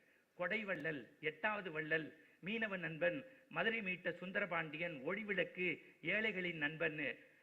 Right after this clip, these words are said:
அந்த பேரை இன்னைக்கு யாரும் உச்சரிக்கல. ஆனா ஒரு நாளைக்கு லட்சம் பேர் வரக்கூடிய சென்ட்ரல் ரயில்வே ஸ்டேஷனுக்கு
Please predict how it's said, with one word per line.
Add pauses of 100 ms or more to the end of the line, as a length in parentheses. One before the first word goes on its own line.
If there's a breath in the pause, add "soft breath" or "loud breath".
(140 soft breath)
அந்த
பேரை
இன்னைக்கு
யாரும்
உச்சரிக்கல. (360 loud breath)
ஆனா
ஒரு
நாளைக்கு
லட்சம்
பேர்
வரக்கூடிய
சென்ட்ரல்
ரயில்வே
ஸ்டேஷனுக்கு